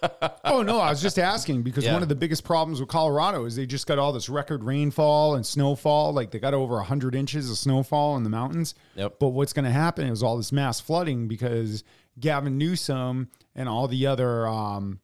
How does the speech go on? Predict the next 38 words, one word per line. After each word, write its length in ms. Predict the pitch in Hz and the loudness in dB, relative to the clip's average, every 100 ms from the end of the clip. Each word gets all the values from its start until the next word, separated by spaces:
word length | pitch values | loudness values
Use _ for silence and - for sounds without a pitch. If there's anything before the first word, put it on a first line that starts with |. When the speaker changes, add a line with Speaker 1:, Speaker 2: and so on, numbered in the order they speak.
| _ - | _ -2
Speaker 1:
governors 400 | 147 139 127 98 | -2 0 -4 -4
before 400 | 117 165 196 170 | -6 -2 2 2
him, 360 | 131 120 123 - _ _ _ _ | 2 -2 -4 -6 _ _ _ _
uh, 300 | - 113 101 | -2 0 0
haven't 600 | 107 147 151 131 110 143 | 0 0 0 -4 -8 -8
built 260 | 120 151 143 | -2 -2 -2
a 100 | 127 | -6
reservoir 840 | 110 139 165 139 117 110 110 113 - _ | -2 0 0 -2 -2 0 0 -4 -8 _
in 100 | 127 | -4
that 220 | 120 113 | -4 -4
state 420 | - - 123 123 - - | -6 -2 -2 -4 -10 -6
since, 300 | - 135 127 | -4 -2 -4
like, 180 | 110 | -6
the 640 | 117 123 120 113 110 110 113 _ | -4 -6 -6 -6 -6 -6 -10 _
eight, 280 | 135 127 - | -8 -6 -8
no. 380 | 113 95 90 82 _ _ _ _ _ _ _ _ _ _ _ _ _ - | -8 -8 -8 -12 _ _ _ _ _ _ _ _ _ _ _ _ _ -6
Is 100 | 123 | -6
it 100 | 120 | -4
the 120 | 120 | -2
eighties 480 | 131 143 165 - - _ - | -2 -2 -4 -8 -12 _ -12
or 60 | |
this, 280 | 110 104 - - _ _ _ _ _ _ _ _ _ _ | -8 -6 -8 -12 _ _ _ _ _ _ _ _ _ _
the 60 | 110 | -8
seventies 520 | - 107 143 151 139 | -6 -4 -2 -4 -2
maybe? 340 | 156 165 151 - _ _ _ _ - | -2 0 -2 -8 _ _ _ _ -8
Speaker 2:
Makes 220 | 101 85 | -6 -6
sense. 340 | 85 95 - _ - | -12 -14 -18 _ -4
Speaker 1:
I 100 | 147 | 0
don't 80 | 156 | 2
know. 120 | 143 | 2
They 120 | 123 | 2
haven't 240 | 175 170 147 | 2 2 4
built 200 | 175 151 | 4 4
a 40 | |
reservoir 600 | 123 151 127 123 117 107 - | 2 0 0 -2 0 -2 -2
as 260 | 151 131 | -2 -2
of 80 | 117 | -4
lately, 500 | 120 135 147 151 | -4 -2 -2 -2